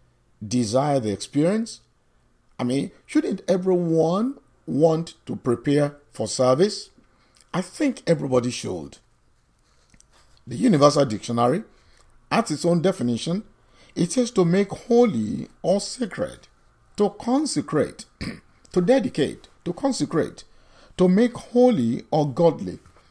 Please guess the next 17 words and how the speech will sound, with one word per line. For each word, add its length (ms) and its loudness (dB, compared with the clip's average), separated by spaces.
to 120 -4
purify 880 0
from 280 -2
sin. 460 -4
I 60 -4
mean, 180 0
you 120 8
will 160 0
see 240 -4
that 200 0
there's 240 -2
a 80 -2
commonality 840 0
between 420 0
all 560 4
these 340 -2
definitions. 800 -6